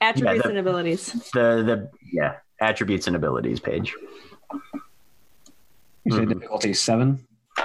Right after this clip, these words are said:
Speaker 2: Difficulty seven. Stamina and
Speaker 1: Oh, I see.
Speaker 2: survival difficulty seven. If you do not have any dots in survival, it makes it difficulty eight.
Speaker 3: Oh, well.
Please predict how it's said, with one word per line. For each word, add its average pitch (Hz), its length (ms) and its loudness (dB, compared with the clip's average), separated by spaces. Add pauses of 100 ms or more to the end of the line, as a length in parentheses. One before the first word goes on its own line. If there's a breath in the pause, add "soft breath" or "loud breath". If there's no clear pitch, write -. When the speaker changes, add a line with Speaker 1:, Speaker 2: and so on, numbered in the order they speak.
Speaker 2:
Difficulty 160 420 4
seven. - 400 0 (920)
Stamina 190 440 4
and 190 100 6
Speaker 1:
Oh, - 20 4
I - 20 4
see. - 80 2
Speaker 2:
survival 131 400 2
difficulty 123 440 2
seven. 92 320 2
If 95 120 2
you 113 80 2
do 135 80 4
not 139 140 4
have 139 120 2
any 135 120 2
dots 170 340 2
in 143 100 4
survival, 110 420 4
it 98 80 2
makes 101 200 0
it 87 60 0
difficulty 87 480 -2
eight. - 300 -4
Speaker 3:
Oh, - 880 -2 (120)
well. 87 280 -2